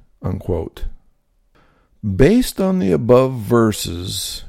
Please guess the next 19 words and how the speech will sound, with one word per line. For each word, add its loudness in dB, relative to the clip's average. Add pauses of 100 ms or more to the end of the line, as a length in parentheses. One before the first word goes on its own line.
(160)
it 0
is 0
difficult -2
to -4
say 2
what, 0
if -8
any, 0
meaning 0
or 0
reason 0
there -6
might -2
be -2
for -6
the -2 (160)
absence -2
of -2
water, 0